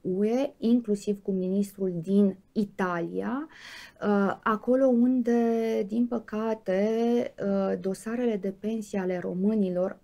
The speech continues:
așteaptă prea mult. Avem întârzieri și de peste trei ani pentru finalizarea dosarelor, uh, românilor. Uh, am avut rezultate concrete ale acestei întâlniri.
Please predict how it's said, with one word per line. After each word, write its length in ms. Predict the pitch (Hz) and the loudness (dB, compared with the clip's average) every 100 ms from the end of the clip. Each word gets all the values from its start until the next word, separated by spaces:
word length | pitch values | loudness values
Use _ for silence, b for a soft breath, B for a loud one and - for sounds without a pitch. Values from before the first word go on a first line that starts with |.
| _ 202 | _ -10
așteaptă 480 | 196 - 214 - | -8 -10 -12 -12
prea 260 | 208 - 208 | -12 -6 -2
mult. 360 | 202 185 185 185 B B B | -2 -2 -6 -12 B B B
Avem 260 | - 190 202 | -6 0 2
întârzieri 520 | 202 202 190 214 226 | 2 0 -4 -2 -2
și 120 | 220 | -4
de 100 | - | -6
peste 380 | 220 202 202 196 - | -4 -4 -6 -10 -10
trei 360 | 202 208 226 - | -4 -2 -2 -8
ani 440 | 196 180 196 233 233 B B B - | -8 -4 -2 -4 -6 B B B -2
pentru 380 | 220 233 226 | 0 2 0
finalizarea 800 | 220 - 190 180 180 170 196 202 | -4 -2 -2 -2 -4 -4 -2 -2
dosarelor, 640 | 185 180 185 185 185 180 180 | -4 -6 -6 -6 -4 -4 -4
uh, 400 | - 185 185 180 | -6 -6 -6 -4
românilor. 800 | 180 180 175 92 - 92 - - | -4 -2 -2 -2 -4 -6 -8 -10
Uh, 520 | 196 190 185 196 190 208 | -8 -6 -4 -4 -6 -6
am 160 | 196 202 | -2 -2
avut 200 | 190 214 | 0 -2
rezultate 500 | 208 208 202 208 202 | -2 -4 -2 -4 -4
concrete 520 | 202 202 214 208 190 | -4 -4 -2 -2 -2
ale 180 | 180 180 | -4 -4
acestei 500 | 175 180 185 202 196 | -6 -10 -8 -4 -4
întâlniri. 480 | 190 180 180 226 | -4 -6 -2 -4